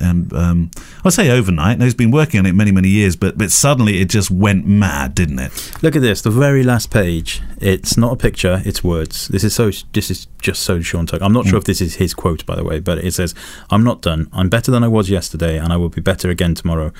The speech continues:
Speaker 2: The trick is just to keep moving, however slowly, in one direction, towards my goal,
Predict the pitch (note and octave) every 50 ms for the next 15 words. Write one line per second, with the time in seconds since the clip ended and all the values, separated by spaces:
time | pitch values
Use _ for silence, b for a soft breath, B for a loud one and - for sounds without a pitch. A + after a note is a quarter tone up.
0 | B B B - - - - - G2 - F#2 E2+ - - - - - - - B2
1 | B2+ A2+ A#2+ G#2+ G2 E2+ E2+ E2+ E2 E2 - F#2 F#2 G#2 A2+ C3 B2+ - - A2
2 | G2 F2+ F2 F2 E2+ E2+ F2 F#2 F#2 F#2 F2+ F#2 F2 E2+ D#2+ - - - D2+ D2+
3 | - - F2 F#2 G2 G2 - G#2 G2 F#2 - E2+ D#2 D#2